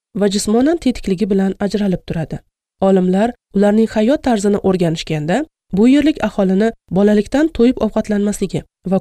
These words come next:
ko'pincha och yurishiga ko'nikkani ma'lum bo'ldi. Shuningdek, ular iste'mol qiladigan oziq-ovqatlarning aksariyat qismini ho'l meva va sabzavotlar tashkil qilib, asosiy vaqti esa toza havoda jismoniy mehnat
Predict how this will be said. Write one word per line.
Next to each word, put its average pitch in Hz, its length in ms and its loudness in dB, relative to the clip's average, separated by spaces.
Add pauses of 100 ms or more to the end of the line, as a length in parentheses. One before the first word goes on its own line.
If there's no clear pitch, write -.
ko'pincha 202 420 0 (240)
och 247 280 0
yurishiga 220 440 0
ko'nikkani 175 560 0
ma'lum 269 300 0
bo'ldi. 160 220 -4 (440)
Shuningdek, 190 500 0 (280)
ular 240 160 4
iste'mol 285 460 2
qiladigan 220 440 2 (140)
oziq-ovqatlarning 214 760 0 (100)
aksariyat 208 580 0
qismini 185 420 -2 (180)
ho'l 254 180 4 (100)
meva 165 280 0 (420)
va 190 80 2 (100)
sabzavotlar 196 600 -2
tashkil 165 360 -4
qilib, 294 180 0 (200)
asosiy 196 420 0
vaqti 240 300 -2
esa 277 220 -2
toza 202 380 -2
havoda 220 360 0 (300)
jismoniy 190 460 0
mehnat 202 260 -4